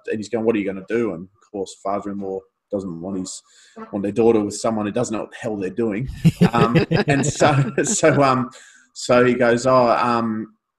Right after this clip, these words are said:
Speaker 1: uh, I've got this guy, and he's, he's really trouble, having trouble finding people, and it's in irrigation." And, and I'd done a little bit at the nurseries and stuff. And I think once I entered,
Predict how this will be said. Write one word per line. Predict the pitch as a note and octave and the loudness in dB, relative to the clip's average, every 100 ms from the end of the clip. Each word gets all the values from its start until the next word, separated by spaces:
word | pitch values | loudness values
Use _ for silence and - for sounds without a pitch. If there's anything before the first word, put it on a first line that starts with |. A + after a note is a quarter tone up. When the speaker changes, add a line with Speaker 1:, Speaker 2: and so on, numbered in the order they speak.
| - | -10
Speaker 1:
uh, | A#2+ A2 A2 G#2+ | -6 -2 -2 -2
I've | B2 | -2
got | B2+ - | -2 -4
this | - | -4
guy, | B2 A#2 A#2 | 0 2 2
and | A2+ | -2
he's, | G#2 - | -4 -4
he's | A#2 G#2 | -4 -2
really | A#2 G2+ | -2 -2
trouble, | - G#2 - _ - | -4 -6 -8 _ -12
having | A2 G#2+ | -10 -6
trouble | A#2 G#2+ | -6 -6
finding | - A#2+ C3 B2+ | -4 -2 -2 -2
people, | A#2+ A#2 G#2+ | -2 -2 -6
and | G#2 | -8
it's | - | -6
in | B2 | -2
irrigation." | G#2+ G2+ G#2 B2+ C3+ A2 G2+ | -2 -2 -2 -2 -2 -6 -6
And, | G2+ - | -8 -10
and | A#2 A#2+ | -6 -4
I'd | C3 | 0
done | D3 D#3+ | 2 2
a | B2+ | 2
little | A#2+ A2 | 2 0
bit | G#2 | -2
at | - | -4
the | G2 | -6
nurseries | G2+ A#2 - A2 G#2 | -6 -6 -6 -6 -6
and | G#2+ G#2 | -10 -12
stuff. | - G2 - | -8 -8 -8
And | G#2+ G#2 G#2 - - _ _ _ _ - - - | -10 -10 -12 -16 -20 _ _ _ _ -14 -14 -4
I | C#3 | -2
think | C3+ D3+ D#3+ - | 2 4 2 0
once | C3 B2+ B2 A2 | -2 0 0 0
I | A2 | 0
entered, | A#2+ B2 G#2+ G#2 | -2 -2 -4 -6